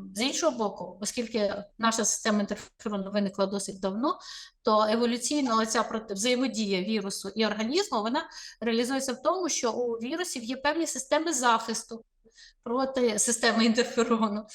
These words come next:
От, і таким чином у нас, е, оця взаємодія, вона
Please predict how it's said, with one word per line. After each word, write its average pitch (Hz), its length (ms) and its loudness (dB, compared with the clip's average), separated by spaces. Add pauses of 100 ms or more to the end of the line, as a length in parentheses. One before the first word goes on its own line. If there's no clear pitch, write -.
(320)
От, 220 260 0
і 254 100 -6
таким 247 300 -4
чином 349 520 -2
у 226 80 -4
нас, 262 540 0
е, - 40 2 (800)
оця 220 260 0
взаємодія, 240 720 2
вона 330 460 0